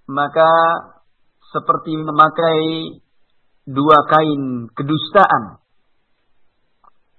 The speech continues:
Para pendengar Anas Radio yang dimuliakan Allah Subhanahu wa taala. Kita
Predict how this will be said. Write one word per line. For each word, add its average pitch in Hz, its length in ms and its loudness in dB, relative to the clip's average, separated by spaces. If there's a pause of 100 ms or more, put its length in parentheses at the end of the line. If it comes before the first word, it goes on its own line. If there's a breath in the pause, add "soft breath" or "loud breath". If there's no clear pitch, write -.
(1900)
Para 170 180 8
pendengar 170 460 0 (720)
Anas 147 320 4
Radio 151 800 4
yang 151 240 2
dimuliakan 147 480 4
Allah 151 220 4 (100)
Subhanahu 139 500 2
wa 131 160 0
taala. 135 400 0 (3000)
Kita 202 260 4